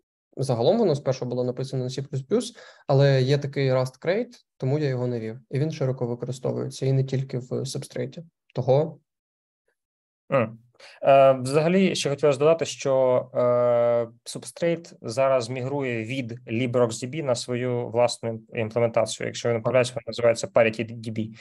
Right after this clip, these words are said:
Speaker 1: Саме
Speaker 2: І,
Speaker 1: так.
Speaker 2: да, в них, в них, е, в той момент, коли я працював над ним, в них були проблеми, і в-, він був нестабільний. Е,
Speaker 1: Так,
Speaker 2: але
Speaker 1: наразі
Speaker 2: так.
Speaker 1: теж так є.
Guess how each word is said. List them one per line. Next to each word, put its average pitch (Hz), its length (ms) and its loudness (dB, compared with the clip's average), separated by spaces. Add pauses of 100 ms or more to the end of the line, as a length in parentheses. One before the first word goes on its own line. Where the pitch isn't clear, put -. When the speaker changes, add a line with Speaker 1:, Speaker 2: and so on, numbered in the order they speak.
(120)
Speaker 1:
Саме 135 280 4
Speaker 2:
І, 131 40 2
Speaker 1:
так. 127 160 4 (480)
Speaker 2:
да, 110 160 4
в 110 60 2
них, 135 160 2
в 131 160 -2
них, 160 320 0
е, 147 40 -2
в - 1600 -12
той 190 80 8
момент, 170 340 6
коли 151 200 0
я 160 120 8
працював 170 460 2
над 156 120 4
ним, 127 200 -4
в - 20 -10
них 147 180 -4
були 143 140 -4
проблеми, 143 520 -2 (480)
і 123 260 -10 (220)
в-, 135 200 -6
він 143 180 2
був 135 140 2
нестабільний. 135 640 0 (520)
Е, 127 80 -2
Speaker 1:
Так, 123 280 6
Speaker 2:
але 147 180 4
Speaker 1:
наразі 151 220 4
Speaker 2:
так. 139 60 -2
Speaker 1:
теж 131 120 2
так - 220 -8
є. 123 120 -2